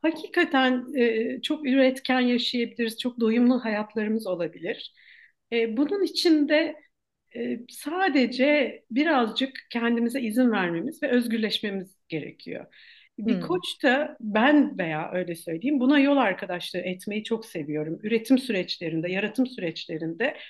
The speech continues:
Speaker 1: eşlik etmeyi çok seviyorum gerçekten. Bir çeşit ebe gibi görüyorum kendimi. O doğuma, ne doğmak istiyorsa o doğumun kolay olmasını, keyifli olmasını, e, ve paylaşarak olmasını çok önemsiyorum.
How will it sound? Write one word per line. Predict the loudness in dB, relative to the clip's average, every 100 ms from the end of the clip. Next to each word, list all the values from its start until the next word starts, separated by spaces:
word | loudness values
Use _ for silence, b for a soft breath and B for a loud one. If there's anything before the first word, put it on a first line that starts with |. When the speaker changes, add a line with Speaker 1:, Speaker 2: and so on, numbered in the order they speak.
| B B _ -2
Speaker 1:
eşlik | 0 0 0
etmeyi | -2 -2 -2
çok | -2 -4
seviyorum | -4 -4 -4 -4 -6
gerçekten. | -6 -8 -12 -12 -10 -10 B B B _
Bir | -6
çeşit | -2 -2 -2
ebe | 0 2
gibi | 0 -2
görüyorum | -2 -2 -2 -2 -4
kendimi. | -4 -4 -4 -4 -6 -6
O | -2
doğuma, | 2 4 4 4 2 -2 b b b b 0
ne | 2 4
doğmak | 2 0 -2
istiyorsa | -6 -8 -6 -4 -4 -2 -2 -2 -4
o | -4
doğumun | -2 -2 2 0 0
kolay | 0 4 4
olmasını, | 2 -4 -6 -6 -6 -6
keyifli | -8 -8 -4 -2
olmasını, | -2 -2 -4 -6 -6 -6 -6 -10 b b b b b _ _ -14
e, | -10 -8 -6 -8 -6
ve | -4 -4 -8 _
paylaşarak | -4 -2 0 2 2 2
olmasını | -4 -4 -6 -6 -8
çok | -6 -6
önemsiyorum. | -4 -4 -6 -10 -10 -8 -8 -12